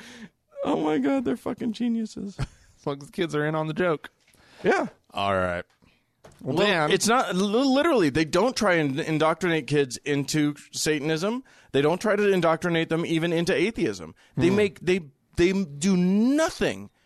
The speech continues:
Speaker 1: uh, uh, to, to, they don't even talk about that stuff.
Speaker 2: Okay.
Speaker 1: They just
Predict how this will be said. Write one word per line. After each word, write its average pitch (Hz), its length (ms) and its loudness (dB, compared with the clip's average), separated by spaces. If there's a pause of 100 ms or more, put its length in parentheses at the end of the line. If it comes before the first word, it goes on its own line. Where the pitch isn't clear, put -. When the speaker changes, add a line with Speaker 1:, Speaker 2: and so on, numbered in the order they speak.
(520)
Speaker 1:
uh, 143 380 2 (240)
uh, 147 140 -4 (240)
to, 165 240 2
to, 135 340 -6 (180)
they 151 240 0
don't 277 160 4
even 277 200 2
talk - 340 0
about 120 240 -2
that 104 180 -6
stuff. - 400 -12 (180)
Speaker 2:
Okay. 135 460 0
Speaker 1:
They 208 140 2
just - 240 -2